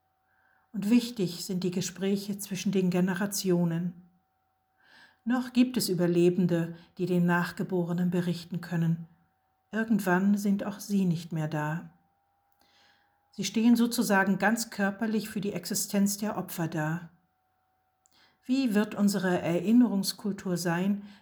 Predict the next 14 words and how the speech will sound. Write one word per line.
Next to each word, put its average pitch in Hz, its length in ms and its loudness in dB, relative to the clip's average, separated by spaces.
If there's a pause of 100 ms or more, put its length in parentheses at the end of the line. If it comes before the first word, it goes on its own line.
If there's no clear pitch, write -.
wenn 185 160 0
wir 190 100 2
ihre 185 220 -4
Stimmen 202 420 2
nicht 220 300 -4
mehr 196 180 0
hören? 208 460 0 (1300)
Werden 254 300 0
all 185 160 4
jene, 220 360 6
die 175 160 0
jetzt - 360 -4
schon 190 220 -2
sagen, 160 500 2